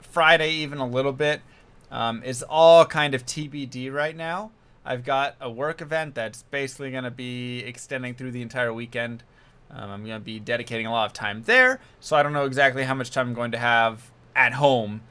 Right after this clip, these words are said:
uh, for streaming and stuff like that. Hopefully, I'll be able to come home at some point, eat, stream a little bit, and then have to go back to work, whatever not. So that's gonna be pretty taxing.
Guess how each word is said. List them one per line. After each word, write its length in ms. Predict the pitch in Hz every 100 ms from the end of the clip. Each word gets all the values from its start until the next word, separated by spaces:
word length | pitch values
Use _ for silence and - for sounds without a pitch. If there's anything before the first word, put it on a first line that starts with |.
| - _
uh, 240 | - 110 101
for 160 | 101
streaming 560 | 98 - 107 107 104 104
and 140 | 101
stuff 240 | - 104 107
like 180 | 104 104
that. 280 | 131 123
Hopefully, 680 | - 147 147 139 135 131 131
I'll 160 | - 117
be 160 | 120
able 180 | 117 113
to 220 | - 117 113
come 180 | 131 123
home 180 | 123
at 80 | 113
some 180 | 160 135
point, 320 | 143 135 127 127
eat, 340 | 139 131 127
stream 320 | - 135 123
a 80 | 120
little 180 | 117 113
bit, 360 | 120 113 110 - - -
and 80 | 113
then 100 | 110
have 120 | 107
to 60 | 110
go 80 | 107
back 300 | 107 101 -
to 100 | 110
work, 320 | 104 98 -
whatever 260 | 104 98 98
not. 300 | 101 95 -
So 80 |
that's 160 | 156 190
gonna 160 | 214 190
be 140 | 185
pretty 220 | 185 196
taxing. 500 | 185 156 156 165 156